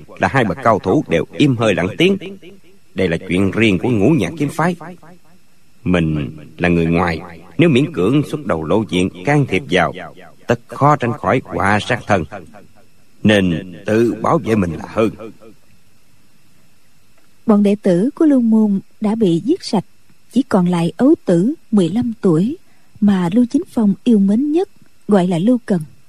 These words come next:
Speaker 2: Lục Bách nhìn Sử Đăng Đạt, nói:
Speaker 1: "Ngươi hỏi tiểu tử này xem có cầu xin gì không. Nếu không cầu xin thì trước tiên xéo mũi của nó đi, rồi xéo tay, rồi khoét con mắt nó,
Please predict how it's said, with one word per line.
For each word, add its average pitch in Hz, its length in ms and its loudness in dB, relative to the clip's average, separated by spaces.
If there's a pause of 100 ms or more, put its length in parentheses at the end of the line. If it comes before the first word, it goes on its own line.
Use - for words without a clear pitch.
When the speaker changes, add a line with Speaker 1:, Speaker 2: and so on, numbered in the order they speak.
(720)
Speaker 2:
Lục 214 200 4
Bách 311 200 -6
nhìn 202 240 2
Sử - 180 -4
Đăng 226 200 -2
Đạt, 170 180 -6 (380)
nói: 190 320 2 (920)
Speaker 1:
"Ngươi 113 140 2
hỏi 113 200 0
tiểu 135 200 -4
tử 143 100 -2
này 98 180 -4
xem 127 180 2 (180)
có 175 100 0
cầu 92 240 -4
xin - 180 -6
gì 90 80 -6
không. 131 220 0 (600)
Nếu 208 200 0
không 143 240 -4
cầu - 120 -10
xin 151 200 0 (140)
thì 170 100 -14 (140)
trước 233 240 0
tiên 135 220 0
xéo 117 240 0
mũi 123 180 0
của 156 140 -4
nó 196 100 2
đi, 165 180 0 (400)
rồi 87 120 -8
xéo 170 180 0
tay, 165 280 0 (340)
rồi - 200 -8
khoét 220 160 -2
con 135 120 -2
mắt 190 140 -2
nó, 214 140 2